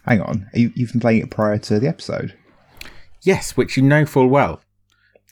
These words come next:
Speaker 1: We don't do that. That's not cool. That's not kosher.
Speaker 2: Oh, shush. Oh, my. You, you know what the game is, but we've got to go through the, uh, we've got to go through the
Speaker 1: Yep.
Speaker 2: rigmarole that we usually do, just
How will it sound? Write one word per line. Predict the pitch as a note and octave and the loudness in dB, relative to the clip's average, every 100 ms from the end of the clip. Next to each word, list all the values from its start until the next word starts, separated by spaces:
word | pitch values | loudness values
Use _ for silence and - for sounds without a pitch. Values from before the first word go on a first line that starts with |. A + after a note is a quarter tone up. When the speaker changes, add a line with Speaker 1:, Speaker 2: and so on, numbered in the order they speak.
| - | -8
Speaker 1:
We | C#3 | -4
don't | D3+ C#3 | -2 -2
do | F#3 | -2
that. | G3 - - | -4 -6 -6
That's | C#3 - | -8 -4
not | D3 - | -4 -4
cool. | - G2+ F#2+ _ _ | -4 -6 -8 _ _
That's | - | -14
not | F#2+ | -8
kosher. | A#2 A2+ A#2 | -2 0 0
Speaker 2:
Oh, | F2 | -2
shush. | D#2 - - - _ _ - | -4 -8 -12 -16 _ _ 0
Oh, | G#2+ | 2
my. | G2 D2+ D2 - _ - - - - - - - | 2 0 -6 -14 _ -20 -20 -20 -20 -20 -18 -2
You, | A2 C3 C3 - - - - | 2 4 2 -2 -16 -20 -14
you | - A#2+ | -2 2
know | D#3 F#3 | 4 4
what | |
the | E3+ | 4
game | C3+ A#2 F2+ | 2 0 -2
is, | E2+ | -4
but | G2+ | -4
we've | F2+ | -2
got | F#2+ | 0
to | A2 | 0
go | B2 A2 | 2 0
through | - A#2 A2 G#2+ - | 2 2 4 0 0
the, | G#2+ G#2+ G#2+ | 2 4 4
uh, | G#2+ G2+ G2+ G2 - - _ _ _ _ _ _ - | 4 4 2 -2 -10 -20 _ _ _ _ _ _ -12
we've | - G2+ | -6 0
got | A#2+ | 0
to | |
go | G2+ A#2 | 2 0
through | - A2 G#2 | 2 2 4
the | G#2 G2+ G2 E2+ _ - | 4 4 4 0 _ -6
Speaker 1:
Yep. | F#2+ - | -6 -2
Speaker 2:
rigmarole | G#2 A#2 - G2 G2 F#2+ | 2 2 2 2 4 4
that | G2 | 4
we | F#2+ | 4
usually | G2 - E2+ | 4 2 2
do, | E2+ | 2
just | E2+ - - - | 2 -2 -4 -12